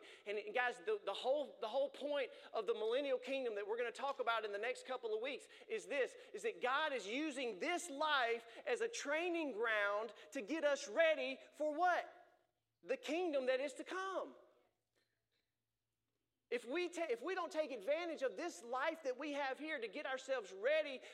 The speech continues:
for what is to come, we are missing a tremendous opportunity.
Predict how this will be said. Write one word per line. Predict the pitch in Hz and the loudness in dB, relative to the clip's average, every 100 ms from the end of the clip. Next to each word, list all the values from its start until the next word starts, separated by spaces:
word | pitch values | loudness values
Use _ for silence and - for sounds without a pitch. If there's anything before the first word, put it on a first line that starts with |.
| - | -4
for | 247 | -2
what | 240 262 | 2 0
is | 247 | 0
to | 240 | -6
come, | 233 320 277 | -4 0 0
we | 294 | 0
are | 277 | -2
missing | 233 247 277 269 | -2 -2 -4 -2
a | 233 | -2
tremendous | - - 214 226 330 330 240 | -2 -4 -4 -2 -2 0 -2
opportunity. | 233 226 226 247 330 330 320 285 175 | 0 -2 -2 -6 -4 -4 -6 -4 -6